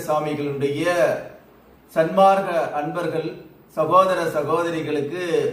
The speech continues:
என்னுடைய முதற்கண் வணக்கத்தை தெரிவித்துக் கொள்கிறேன். ஆன்மீக ஜீவ ஜோதி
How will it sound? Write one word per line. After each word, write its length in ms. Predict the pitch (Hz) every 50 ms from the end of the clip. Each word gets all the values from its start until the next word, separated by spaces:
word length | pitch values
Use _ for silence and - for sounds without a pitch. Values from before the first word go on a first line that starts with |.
| - - - - - - - 165
என்னுடைய 360 | 160 165 165 156 156 151 151 147 143 - - - - 156
முதற்கண் 520 | 156 160 180 - - - - 180 165 160 160 165
வணக்கத்தை 580 | 180 143 147 147 151 160 147 - 139 156 160 170 180 165 151 135 131 - - 165
தெரிவித்துக் 500 | 160 160 160 160 151 143 - 147 139 135
கொள்கிறேன். 440 | 139 127 123 123 117 101 - - - - - - - - - - - - - - - - - - - - - - - - 139 143 156
ஆன்மீக 480 | 185 208 214 208 214 220 220 214 220 220 220 226 226 220 - - 156 156 - 175
ஜீவ 520 | 202 214 220 220 226 226 226 226 233 226 220 - - 175
ஜோதி 500 | 185 185 196 202 208 208 208 208 208 202